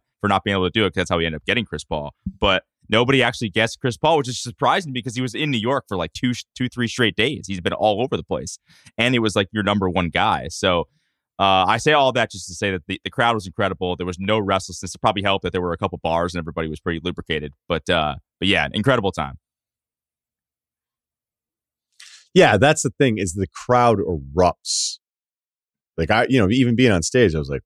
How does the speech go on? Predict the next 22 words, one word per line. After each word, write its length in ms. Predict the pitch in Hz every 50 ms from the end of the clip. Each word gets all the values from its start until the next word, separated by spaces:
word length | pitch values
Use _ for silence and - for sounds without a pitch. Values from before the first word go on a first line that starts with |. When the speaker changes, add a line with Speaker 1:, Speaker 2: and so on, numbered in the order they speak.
| _ _
Speaker 2:
"Whoa." 520 | 69 69 73 85 90 87 78 64 - - _ _ _ _ _ _ _ _ _ _ _ _ -
And 200 | 92 92 92 101
then 380 | 104 101 98 90 85 82 76 - _ _ _ _ _ _ _ _ _ _ _ -
I 400 | 107 113 117 123 117 113 107 95 87 -
deserve 580 | - 117 90 80 98 120 127 123 113 110 92 -
some 220 | - - 107 92 80
shit. 420 | - - - - 139 117 95 - - _
I've 160 | 90 92 90
been 200 | 90 117 117 101
getting 200 | 87 123 120 -
a 40 | 101
little 220 | 98 104 110 101 82
heat 340 | - - 123 120 113 -
for, 180 | - - - 92
I 80 | 87 85
think, 240 | - 117 107 -
the 80 | - -
third 440 | - - - 104 98 98 98 95 90
or 40 | 82
fourth 360 | - - 98 98 90 85 - -
back 260 | 90 85 90 92 -
tap 320 | - - 117 117 117 -